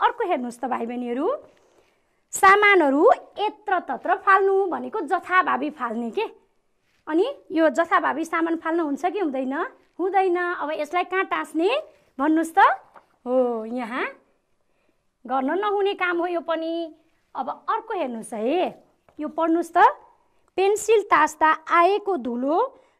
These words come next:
डस्टबिनमा राख्नु। यो गर्न हुने कि नहुने? स्याबास, यो गर्न हुने है, सबैले गर्ने गरेको छ। यसलाई कहाँ राख्ने? हो, गर्न हुने काममा राख्ने।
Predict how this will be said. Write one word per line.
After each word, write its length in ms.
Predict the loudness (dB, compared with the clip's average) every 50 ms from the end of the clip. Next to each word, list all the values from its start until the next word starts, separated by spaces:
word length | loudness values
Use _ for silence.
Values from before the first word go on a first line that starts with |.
| _ -4
डस्टबिनमा 760 | -2 -2 -2 -2 -6 -10 -10 -8 -8 -8 -8 -8 -6 -6 -6 -6 -6 -10 _ _ -2
राख्नु। 720 | 0 0 0 2 0 0 2 4 4 6 6 4 4 2 -2 -8 -16 -20 _ _ _ _ _ -8
यो 80 | -4
गर्न 240 | -2 0 0 0 0
हुने 260 | 0 2 2 2 2
कि 120 | 0 0 -2
नहुने? 540 | -2 -2 -2 -2 -2 -2 -2 -4 -4 -6 -10 -16 _ _ _ _ _ _ _ _ _ _
स्याबास, 580 | 0 0 0 0 2 2 2 2 2 0 -2 -4
यो 120 | -4 0
गर्न 240 | 2 4 4 4 4
हुने 340 | 4 4 4 2 2 2 0
है, 260 | -2 -2 -2 -4 -4
सबैले 440 | -4 -4 -6 -6 -6 -4 -2 -2 0
गर्ने 280 | 2 2 2 2 0
गरेको 280 | -2 -2 -4 -4 -6 -8
छ। 80 | -6 -6
यसलाई 280 | -8 -4 -2 -2 -2
कहाँ 180 | 0 0 0 0
राख्ने? 280 | 0 0 2 0 0 0 0 -4 -8 -14 _ _ _ _ _ _ _ -6
हो, 180 | -6 -4 -4
गर्न 300 | -4 -6 -6 -6 -4 -4
हुने 360 | -4 -2 -2 -2 -2 -2 -4 -2
काममा 360 | -2 -2 -2 0 0 0 0
राख्ने। 720 | 0 -2 -2 -2 -6 -8 -6 -6 -6 -6 -8 -10 -12 -16